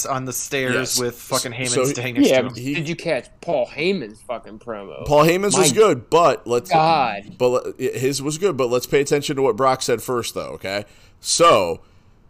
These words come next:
Speaker 2: Brock gets the steps, he gets in the ring, Paul hands him the mic first, which I was shocked by that, right? So then Brock starts talking, and he goes, he goes, he goes, uh, "Hey Roman, how you feeling, buddy?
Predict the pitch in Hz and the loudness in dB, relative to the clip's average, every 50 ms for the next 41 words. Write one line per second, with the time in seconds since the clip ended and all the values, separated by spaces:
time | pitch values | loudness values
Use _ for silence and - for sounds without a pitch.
0 | - - - 127 123 135 151 147 - 156 160 - - 143 143 - - 156 143 131 | -18 -4 0 2 4 4 2 2 -2 -4 -2 -2 -2 0 0 2 4 4 4 4
1 | 127 - - - 113 107 135 127 - 147 143 139 131 120 131 131 131 127 123 120 | 2 0 -4 -4 -4 -6 -6 -4 -4 -4 -4 -6 -6 -4 -2 -2 -2 -2 -4 -4
2 | 113 - - - 127 131 131 131 147 143 143 135 - - 156 151 147 143 135 135 | -8 -8 -2 0 0 2 2 0 0 -2 -2 -2 0 0 0 0 0 -2 0 2
3 | 135 131 127 - - - 131 104 76 80 - - - 101 104 - 120 113 123 131 | 2 2 0 -2 -4 -4 -4 -4 -4 -6 -10 -10 -8 -8 -6 -4 0 0 0 0
4 | 123 123 117 107 - - - - - _ - - - 139 120 98 - - - - | 0 -2 -4 -4 -8 -10 -14 -20 -14 _ -6 0 0 2 0 0 -4 -10 -16 -20
5 | - - - _ _ - 85 104 101 107 98 92 90 87 80 76 - - 98 101 | -20 -20 -20 _ _ -12 -8 -2 -2 0 0 -2 -4 -6 -8 -8 -8 -8 -6 -4
6 | 104 117 117 - - - - - - - - - - - - 127 117 120 117 107 | -4 -4 -4 -8 -16 -20 -20 -20 -20 -20 -20 -8 -4 0 0 2 2 0 -2 0
7 | 101 123 127 135 135 - - - - 143 139 131 - - - 120 113 107 104 - | 0 2 2 2 2 0 -2 -2 0 0 0 0 -2 0 2 4 4 4 2 0
8 | 101 95 95 95 - - 95 104 107 104 98 92 110 110 107 101 101 98 98 95 | -4 -6 -6 -8 -10 -10 -8 -8 -6 -8 -6 -2 0 0 2 2 0 0 -2 -2
9 | 92 92 92 90 - - - - - _ - - _ _ 117 101 95 107 98 90 | -4 -6 -6 -6 -8 -8 -10 -14 -20 _ -20 -20 _ _ -12 -6 -4 -2 -2 -2
10 | 95 - - - - - - _ - _ _ _ - _ 113 107 104 113 104 98 | -4 -8 -12 -16 -20 -20 -20 _ -20 _ _ _ -20 _ -12 -4 -2 -2 0 0
11 | 92 92 92 95 95 87 85 82 78 - - 113 135 156 170 160 156 151 156 156 | -2 -4 -4 -4 -4 -4 -4 -6 -6 -8 -4 0 2 2 2 4 4 4 4 4
12 | 156 156 156 156 151 143 131 117 135 135 151 151 147 - - 170 175 175 170 156 | 2 0 0 -2 -2 -4 -6 -2 0 0 2 0 -2 -2 0 0 2 2 0 0
13 | 139 143 143 143 143 147 147 147 143 131 - | 2 4 4 4 4 4 2 0 -2 -4 -6